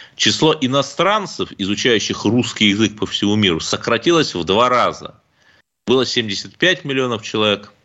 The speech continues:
стало тридцать восемь миллионов. Это две тысячи восемнадцатый год. Больше всего сокращение на Балканах.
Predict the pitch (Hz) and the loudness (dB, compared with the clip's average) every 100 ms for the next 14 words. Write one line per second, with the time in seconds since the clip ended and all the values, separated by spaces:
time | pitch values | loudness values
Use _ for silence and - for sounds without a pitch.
0 | _ - _ _ - - 127 127 117 101 | _ -20 _ _ -12 -2 2 4 2 0
1 | 117 110 107 117 101 - 80 78 78 78 | -2 -4 -2 0 0 -2 -4 -2 -2 -4
2 | 78 - _ _ _ - - 98 87 107 | -10 -18 _ _ _ -4 0 2 2 -2
3 | - 90 85 90 90 90 - - 85 80 | -2 0 0 0 0 -2 -2 -4 0 0
4 | 78 - _ _ - - - - 151 165 | -2 -6 _ _ -20 -20 -6 2 2 4
5 | 165 - - 165 135 - 120 - 143 120 | 0 0 0 0 -2 -2 -2 0 0 0
6 | 104 95 120 120 127 101 80 - - - | 0 0 0 0 2 2 0 -6 -16 -20